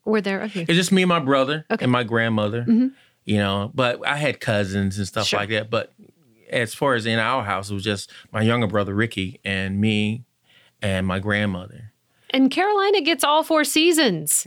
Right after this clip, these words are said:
Speaker 2: Uh, yeah, we do.
Speaker 1: That was not an easy walk
Speaker 2: Yeah,
Speaker 1: at certain
Speaker 2: no.
Speaker 1: times of the year.
Speaker 2: Everywhere we went, we walked. But, you know, my inspiration when, when I was younger was to, and I, I would walk down, I would walk ten, fifteen, twenty miles by myself.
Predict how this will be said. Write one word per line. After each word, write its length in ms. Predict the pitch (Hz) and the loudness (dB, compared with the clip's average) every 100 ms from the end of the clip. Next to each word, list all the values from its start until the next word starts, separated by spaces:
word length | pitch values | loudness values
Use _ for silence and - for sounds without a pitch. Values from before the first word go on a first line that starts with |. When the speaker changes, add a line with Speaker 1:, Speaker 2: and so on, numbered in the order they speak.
| - | -4
Speaker 2:
Uh, 180 | 107 107 | -2 0
yeah, 160 | 104 92 | 0 0
we 160 | 95 | -2
do. 160 | 85 80 | -6 -4
Speaker 1:
That 100 | 226 | 0
was 120 | 269 247 | 2 4
not 220 | 269 285 | 4 4
an 80 | 277 | 4
easy 260 | 277 247 | 4 4
walk 520 | 233 262 233 170 - 101 | 4 2 0 -2 -10 -8
Speaker 2:
Yeah, 80 | - | -4
Speaker 1:
at 100 | 202 | 0
certain 200 | 233 214 | 0 2
Speaker 2:
no. 80 | 208 | 2
Speaker 1:
times 180 | 202 190 | 2 0
of 60 | |
the 80 | 180 | 0
year. 340 | 170 170 156 - | 0 0 -4 -4
Speaker 2:
Everywhere 320 | 117 123 120 | 0 2 4
we 120 | 123 | 2
went, 240 | 110 123 107 | 2 0 -2
we 100 | 107 | -4
walked. 420 | 101 95 101 - _ _ _ _ _ _ | -4 -4 -6 -14 _ _ _ _ _ _
But, 160 | 180 208 | 0 2
you 60 | |
know, 220 | 220 202 - | 2 0 -2
my 260 | 175 190 202 | -2 0 -2
inspiration 720 | 175 - 160 156 - 131 151 _ _ _ _ | -4 -6 -6 -6 -6 -8 -8 _ _ _ _
when, 260 | 135 135 139 | -2 -2 0
when 140 | 143 | 0
I 60 | 131 | 0
was 180 | 123 110 | -2 0
younger 520 | 131 143 107 104 110 _ - - - | 0 0 -2 -2 -6 _ -20 -20 -4
was 320 | 131 131 123 | 0 0 -2
to, 560 | - 131 123 120 113 110 _ _ _ - | 0 2 2 2 0 -4 _ _ _ -6
and 120 | 127 | -4
I, 200 | - 123 | -2 -2
I 80 | - | -2
would 140 | 120 | -2
walk 300 | 107 127 135 | 0 0 0
down, 440 | 139 127 117 110 - - | -2 0 0 -2 -6 -4
I 100 | 135 | -2
would 80 | |
walk 200 | 127 117 | -2 -4
ten, 200 | - 131 | -2 -4
fifteen, 380 | 120 135 - 120 | -2 -4 0 -2
twenty 240 | 110 120 107 | 0 0 2
miles 280 | 104 98 | 0 -2
by 120 | 101 101 | -4 -4
myself. 520 | 101 104 - - | -4 -6 -8 -10